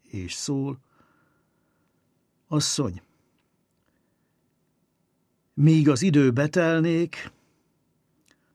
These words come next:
a te szíved is hét tör járja át. Akit te szültél,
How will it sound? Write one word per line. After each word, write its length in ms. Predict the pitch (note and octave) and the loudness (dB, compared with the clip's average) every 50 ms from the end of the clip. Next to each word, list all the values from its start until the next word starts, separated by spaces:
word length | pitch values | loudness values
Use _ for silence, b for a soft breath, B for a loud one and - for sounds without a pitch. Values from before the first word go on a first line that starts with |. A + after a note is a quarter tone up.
| _ _ _ | _ _ _
a 80 | - A2+ - _ _ _ _ _ | -16 -16 -16 _ _ _ _ _
te 140 | F3+ F3+ | 0 0
szíved 520 | E3+ - - D#3+ C#3+ B2 A2 G#2 G2+ F#2+ F#2 | 0 0 0 2 2 2 2 0 -4 -6 -6
is 400 | F#2+ F2 - - - - - _ _ | -8 -8 -8 -8 -10 -10 -14 _ _
hét 560 | _ _ - C3+ C#3 C#3 C3+ B2 B2+ - - - _ | _ _ -2 0 0 0 -2 -4 -6 -8 -18 -16 _
tör 400 | - G#2+ F#2 F2 E2 E2+ E2+ F2 | -10 -8 -8 -8 -10 -12 -12 -12
járja 440 | F2 E2+ D#2+ D#2+ D#2 G2 G#2+ - - | -12 -12 -10 -12 -12 -14 -16 -18 -18
át. 500 | - - - - - _ _ - _ _ _ _ _ _ _ _ _ _ _ _ _ _ _ _ _ _ _ _ _ _ _ _ _ _ _ _ _ _ _ _ _ _ _ _ _ _ _ _ _ _ _ _ _ _ _ _ _ _ _ _ _ | -18 -20 -20 -20 -20 _ _ -20 _ _ _ _ _ _ _ _ _ _ _ _ _ _ _ _ _ _ _ _ _ _ _ _ _ _ _ _ _ _ _ _ _ _ _ _ _ _ _ _ _ _ _ _ _ _ _ _ _ _ _ _ _
Akit 400 | _ C#3+ A2+ - C3+ B2 - - | _ -6 -2 -2 -2 -2 -4 -10
te 120 | - A#2+ A2 | -10 -8 -6
szültél, 720 | - - E3+ F#3 G#3+ G3 - F#3+ F3+ E3+ E3 D#3 C#3+ - | -4 0 0 0 0 0 0 0 2 2 2 -2 -4 -6